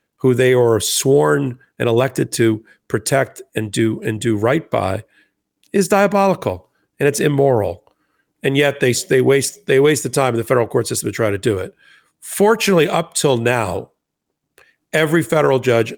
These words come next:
mainly Republican, has looked them in the eye and said, "You don't have standing. Good day. There's the front door." So you have, as we said at the top of the show, the wheels of justice.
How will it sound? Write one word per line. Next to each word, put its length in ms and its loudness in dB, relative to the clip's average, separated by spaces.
mainly 400 2
Republican, 640 -2
has 200 -2
looked 180 -2
them 120 0
in 60 -2
the 160 2
eye 220 0
and 140 -2
said, 360 -2
"You 80 0
don't 160 2
have 140 0
standing. 560 -2
Good 160 -2
day. 540 -2
There's 200 0
the 80 -8
front 280 -4
door." 260 0
So 120 -2
you 100 2
have, 160 -2
as 120 0
we 100 0
said 180 2
at 100 -2
the 60 -2
top 320 -2
of 60 2
the 40 0
show, 400 2
the 100 -4
wheels 300 2
of 80 -4
justice. 640 -2